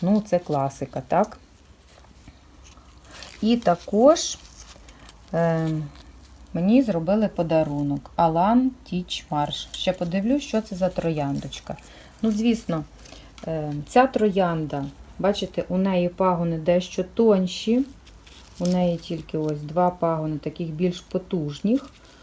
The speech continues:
Один оцей тоненький можна взагалі вирізати, і тоді рослина дасть старт набагато швидше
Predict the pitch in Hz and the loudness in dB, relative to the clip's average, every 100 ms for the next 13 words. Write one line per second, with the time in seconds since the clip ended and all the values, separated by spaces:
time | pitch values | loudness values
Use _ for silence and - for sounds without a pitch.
0 | - 175 185 277 277 - 233 226 208 208 | -4 -2 4 6 6 4 0 0 0 2
1 | 254 262 202 190 202 214 190 185 190 190 | 4 4 2 2 2 0 0 -2 0 0
2 | 185 185 165 147 139 135 139 139 180 175 | 2 2 0 -2 -6 -6 -6 -4 -4 0
3 | 240 196 180 185 208 190 165 170 165 - | 2 2 0 0 0 0 0 -2 -2 0
4 | 190 196 175 160 170 175 175 165 - 175 | 0 0 -4 -4 -2 -2 -2 -6 -4 0
5 | 214 220 - 143 | 0 0 -4 -6